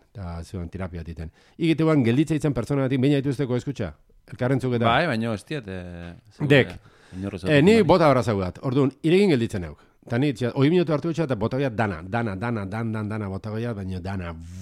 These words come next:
Speaker 1: bu, eta ixi xili gongo iz.
Speaker 2: Hori mitzo zer ikusi nerekin?
Speaker 1: Irekin zero.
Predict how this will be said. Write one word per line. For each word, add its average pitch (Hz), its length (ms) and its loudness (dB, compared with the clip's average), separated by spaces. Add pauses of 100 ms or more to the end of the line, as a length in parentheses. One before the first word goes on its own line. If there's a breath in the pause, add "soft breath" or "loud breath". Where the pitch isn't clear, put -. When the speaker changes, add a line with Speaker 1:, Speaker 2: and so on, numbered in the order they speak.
(120)
Speaker 1:
bu, 131 480 0
eta 120 160 -2
ixi 113 220 -6
xili 90 160 -8
gongo 76 180 -12
iz. - 80 -20 (180)
Speaker 2:
Hori 123 140 -2
mitzo 131 180 -2
zer 127 140 0
ikusi 139 240 2
nerekin? 120 380 2 (340)
Speaker 1:
Irekin 170 240 2
zero. 113 300 -2